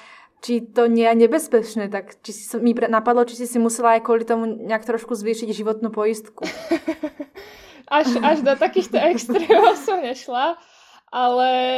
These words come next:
Speaker 2: eh, není, nemyslím si, že sa to považuje za nebezpečný šport, aj keď, eh, vieme, že história tohto športu, tak sa tam objavili aj nejaké tragické nehody, ale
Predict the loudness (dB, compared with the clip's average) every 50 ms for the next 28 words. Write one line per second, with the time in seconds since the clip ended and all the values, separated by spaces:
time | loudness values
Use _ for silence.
0 | -4 -4 -4 -4 -2 -2 -2 -2 -2 -2 -2 -4 -4 -4 -4 -4 -4 -6 -8 -10
1 | -10 -12 -12 -14 -14 -14 -8 -4 -2 -2 -2 -2 -4 -8 -8 -8 -6 -8 -8 -8
2 | -8 -8 -6 -4 -2 -2 -2 -2 -4 -6 -8 _ _ _ _ _ _ _ _ _
3 | _ _ _ _ _ -6 -6 -4 -4 -2 -4 -4 -4 -6 _ _ _ _ _ -8
4 | -4 -2 -2 -2 -2 0 0 0 2 2 0 -2 -2 -2 -2 -2 -4 -6 -6 -8
5 | -8 -10 -10 -10 -10 -10 -10 -12 -12 -12 _ -8 -6 -6 -6 -4 -4 -4 -4 -6
6 | -4 -4 -4 -4 -4 _ -6 -4 -2 0 0 0 -2 -2 -4 -4 -4 -4 -4 -4
7 | -6 -6 -6 -6 -6 -6 -6 -10 -14 -12 -10 -8 -6 -4 -2 -2 -2 -4 -6 -8
8 | -12 -12 -14 -14 -14 _ -8 -6 -6 -6 -8 -8 -10 -8 -8 -8 -8 -10 -12 _
9 | -14 -14 -14 -14 _ -14 -12 -12 -8 -4 -4 -4 -4 -4 -4 -4 0 0 0 0
10 | -2 -4 -4 -2 -2 -2 -2 -2 -2 -4 -4 -6 -6 -6 -8 -8 -8 -10 _ -12
11 | -10 -10 -10 -10 -12 -14 -14 -12 -8 -6 -4 -4 -2 -2 -2 -2 -2 -4 -4 -6
12 | -10 _ _ _ _ _ _ _ _ _ -6 -2 0 2 2 2 2